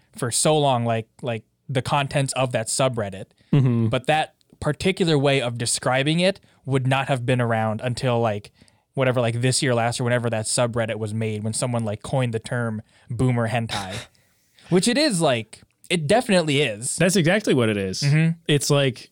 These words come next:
Speaker 2: for, for those of you who have not <laughs> gone on the subreddit Boomer Hentai.
Speaker 1: Well, take, take some time right now and go to r slash boomer hentai.
Speaker 2: Yes.
Speaker 1: Um, and you will, you will, like, it's,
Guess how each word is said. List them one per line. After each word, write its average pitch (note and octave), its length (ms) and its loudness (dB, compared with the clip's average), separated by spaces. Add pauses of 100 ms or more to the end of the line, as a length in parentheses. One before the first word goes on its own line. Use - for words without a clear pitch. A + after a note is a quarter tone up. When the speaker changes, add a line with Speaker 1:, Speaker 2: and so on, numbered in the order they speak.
(160)
Speaker 2:
for, E3 260 2
for D#3+ 120 2
those G3+ 220 4
of G#3 100 4
you F#3+ 120 6
who D#3 140 6
have C3 180 2
not C#3 400 2 (360)
<laughs> - 300 0
gone D3+ 340 2
on G3 80 4
the E3+ 60 4
subreddit C#3+ 580 2 (280)
Boomer D#3+ 320 4
Hentai. C#3 220 2
Speaker 1:
Well, G3+ 100 4
take, - 260 0
take A3 180 2
some G3 140 2
time D#3 240 2
right C3+ 140 2
now A#2 200 2
and A#2 80 0
go B2 120 4
to B2 80 2
r C3 160 4
slash C3+ 300 0
boomer B2 340 0
hentai. A2 500 -4 (480)
Speaker 2:
Yes. A#2 240 2
Speaker 1:
Um, G#2+ 560 -2 (240)
and A2+ 460 0
you F#3 100 4
will, F#3 340 2
you F3 160 0
will, G3 320 4
like, D3 260 0
it's, E3 300 -4